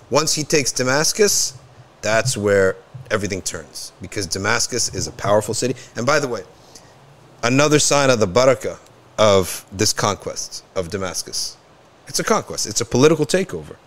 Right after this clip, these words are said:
That doesn't mean it's not blessed. People imagine piety to be like being a lamb, like this Christian version of piety. You're never political. You're just a lamb. You're like a Quaker.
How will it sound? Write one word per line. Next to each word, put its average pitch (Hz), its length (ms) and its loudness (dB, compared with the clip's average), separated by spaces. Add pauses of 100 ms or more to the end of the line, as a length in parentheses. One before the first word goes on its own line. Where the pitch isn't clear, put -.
(520)
That 127 140 2
doesn't 135 200 2
mean 139 100 4
it's 110 100 -2
not 107 220 -2
blessed. 120 440 -2 (600)
People 147 340 0
imagine 120 500 0
piety 123 420 2
to - 140 -4
be 110 100 -2
like 104 360 0
being 107 220 -2
a 98 40 0
lamb, 117 400 4
like 101 160 -2
this - 140 -4
Christian 123 420 -2
version 107 340 -4
of 95 120 -12
piety. 104 500 -6 (300)
You're 92 100 -4
never 120 300 4
political. 120 840 4 (360)
You're 95 100 -4
just 110 260 0
a 113 60 2
lamb. 117 640 2 (420)
You're 110 120 2
like 117 180 0
a 101 40 -8
Quaker. 113 760 -2